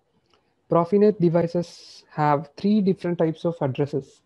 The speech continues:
Mainly there are, they are I P addressing, mac addressing, and device name. All Ethernet devices use I P addresses and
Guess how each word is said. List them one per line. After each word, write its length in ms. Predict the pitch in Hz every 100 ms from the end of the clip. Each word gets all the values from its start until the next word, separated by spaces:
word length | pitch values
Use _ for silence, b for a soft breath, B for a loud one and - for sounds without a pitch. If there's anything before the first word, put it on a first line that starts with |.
| _ _ _ _
Mainly 300 | 147 147 143
there 240 | 139 143 143
are, 220 | 143 143
they 140 | 143 143
are 240 | 139 175 _ 233
I 140 | 147
P 340 | 143 156 156 -
addressing, 540 | 135 139 135 139 139 - _ _ -
mac 300 | 147 160 156
addressing, 520 | 131 135 135 160 208 _ _ -
and 120 | 180
device 360 | 147 135 131 -
name. 200 | 135 - _ _ _ _ -
All 240 | 170 196 202
Ethernet 560 | 175 165 165 170 170 - -
devices 680 | 151 147 151 147 151 - -
use 360 | 143 151 151 - -
I 140 | 143
P 180 | 139 156
addresses 460 | 135 - 139 - - - - _ _ _ _ _ _ _ _ _ -
and 380 | 143 143 147